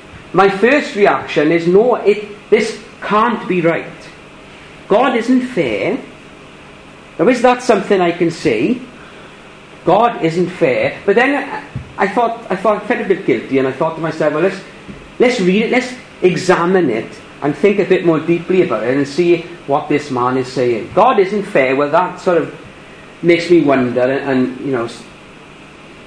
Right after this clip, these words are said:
get, gets my alarm bells ringing. But then the rest of it, God is love. Yeah, I agree with that. God is love.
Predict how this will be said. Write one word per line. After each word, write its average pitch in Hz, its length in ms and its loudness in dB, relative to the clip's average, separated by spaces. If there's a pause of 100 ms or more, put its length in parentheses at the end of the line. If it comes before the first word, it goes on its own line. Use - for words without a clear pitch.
(260)
get, 156 260 -2
gets 143 280 -2
my 143 140 0
alarm 135 420 -2
bells 127 300 0
ringing. 120 280 0
But 185 140 -2
then 220 160 2
the 233 80 0
rest 294 300 -2
of 233 120 0
it, 139 140 -2
God 247 260 2
is 180 140 -4
love. 156 220 0
Yeah, 269 140 0
I 214 40 2
agree 220 360 2
with 151 160 -2
that. 127 220 -2
God 202 240 0
is 208 220 -2
love. 110 280 -6